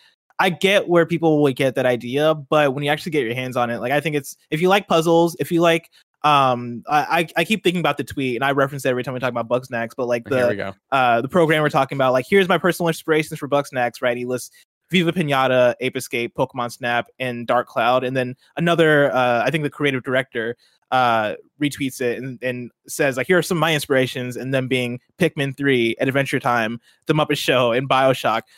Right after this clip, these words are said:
Speaker 1: right? Like, actually getting my hands on it, like, some of those really shine through. May-, I don't really totally get the Bi-, BioShock thing. Oh, maybe I, maybe I can kinda see where that comes from. But, like, for the most part, though, if you
Speaker 2: Isn't
Speaker 1: like
Speaker 2: it that
Speaker 1: those
Speaker 2: exploring, right? Like, uh, BioShock, you know, that,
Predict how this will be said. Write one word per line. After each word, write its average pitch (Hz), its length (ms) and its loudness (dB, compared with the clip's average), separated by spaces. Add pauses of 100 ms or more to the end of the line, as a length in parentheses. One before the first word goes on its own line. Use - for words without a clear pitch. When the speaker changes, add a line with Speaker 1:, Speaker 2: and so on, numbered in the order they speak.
(140)
Speaker 1:
right? 135 180 2
Like, 135 160 4
actually 185 320 0
getting 175 160 2
my 156 100 2
hands 147 260 -4
on 131 120 2
it, 131 80 0
like, 127 140 0
some 175 160 -4
of 160 80 -4
those 147 340 2 (320)
really 156 220 2
shine 143 280 -2
through. 147 300 0 (160)
May-, 170 120 0
I 170 100 4
don't 226 120 4
really 214 180 4
totally 190 320 0
get 202 120 -2
the 202 140 -2
Bi-, 190 140 0 (100)
BioShock 180 460 2 (180)
thing. 190 340 -4 (840)
Oh, 339 160 4
maybe 330 180 2
I, 120 180 0
maybe 180 240 -2
I 113 60 -6
can 110 300 -16 (100)
kinda 117 220 -6
see 120 140 -10
where 113 80 -4
that 110 100 -4
comes 113 160 -14
from. 123 140 -12
But, 190 100 2
like, 185 180 2 (220)
for - 100 0
the 247 80 4
most 202 240 2
part, 156 220 2
though, 143 160 4
if 165 160 0
you 226 80 2
Speaker 2:
Isn't 151 100 4
Speaker 1:
like 127 120 2
Speaker 2:
it 190 40 -4
that 208 120 0
Speaker 1:
those - 140 2
Speaker 2:
exploring, 165 520 0
right? 190 240 0
Like, 147 160 0
uh, 147 180 0 (200)
BioShock, 156 580 -2
you 139 80 -6
know, 123 160 -4
that, 117 180 -2